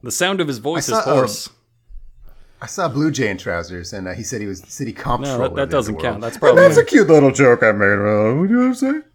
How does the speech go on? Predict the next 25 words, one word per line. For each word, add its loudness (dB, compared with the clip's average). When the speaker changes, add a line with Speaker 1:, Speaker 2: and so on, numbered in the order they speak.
Speaker 1:
That's -12
probably -2
just -8
a -20
blue -4
jay. -10
He's -10
not -4
in -10
here. -18
But -12
this -6
crow, -2
uh, -8
this -14
crow -10
gives -14
familiars, -10
he -16
receives -14
sacrifices, -12
and -10
he -10
deceives -14
priests. -16